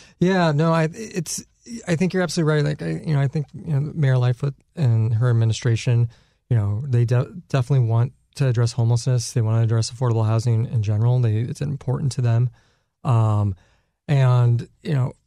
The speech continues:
we recognize that, you know, there's a lot of other issues in the city, and I think there's, you know, an opportunity to, to create a compromise,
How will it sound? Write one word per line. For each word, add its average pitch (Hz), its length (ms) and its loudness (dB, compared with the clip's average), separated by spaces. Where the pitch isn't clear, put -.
we 143 520 0
recognize 123 840 0
that, 120 580 0
you 156 100 -4
know, 123 280 0
there's 160 420 -4
a - 80 -10
lot 120 280 2
of 117 80 2
other 117 200 2
issues 113 280 -2
in 117 80 2
the 107 60 0
city, 123 280 0
and 120 100 2
I 113 100 2
think 117 200 -2
there's, 120 280 0
you 151 100 0
know, 117 180 0
an 143 300 -2
opportunity 147 560 0
to, 120 680 0
to 147 80 -4
create 127 540 -2
a - 60 -10
compromise, 117 800 -4